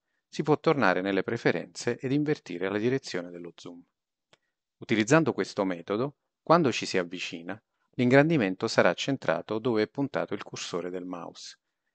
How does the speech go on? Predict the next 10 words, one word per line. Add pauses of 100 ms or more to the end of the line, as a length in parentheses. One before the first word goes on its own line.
(140)
per
cui
se
si
vuole
focalizzare
una
zona
in
particolare